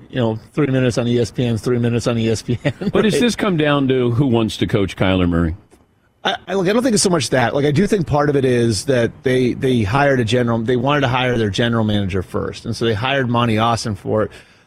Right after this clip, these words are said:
Speaker 1: This is also the first time they've sort of gone outside of their family to do an entirely new, like, setup, right?
Speaker 2: Mm.
Speaker 1: Like, so if you look at it,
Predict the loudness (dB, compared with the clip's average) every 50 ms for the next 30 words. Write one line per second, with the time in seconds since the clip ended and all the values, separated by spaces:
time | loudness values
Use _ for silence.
0 | _ _ -4 -2 0 0 2 2 2 2 2 0 0 -2 -2 0 -2 -2 -2 -2
1 | -2 -2 0 0 0 -2 -2 0 0 0 0 0 0 0 0 2 2 2 0 0
2 | -2 -2 -2 0 0 0 2 2 0 0 0 -2 -4 -10 -8 _ -2 -2 -2 -2
3 | -2 -2 0 0 -2 -4 -6 -6 -8 -10 -10 -8 -8 -8 -4 -2 0 2 2 2
4 | 2 0 -2 -4 -8 -14 -20 _ _ _ _ -4 -2 0 0 0 0 0 0 0
5 | 2 2 2 0 0 0 0 0 0 0 0 0 2 0 0 0 -2 -2 -4 -10
6 | -16 _ _ _ _ _ _ _ -6 -6 -6 -4 -2 -2 0 0 -2 -2 -6 -10
7 | -12 -6 -2 0 0 0 0 0 -2 -4 -2 -2 -2 0 0 0 0 0 0 0
8 | 0 0 0 0 0 -2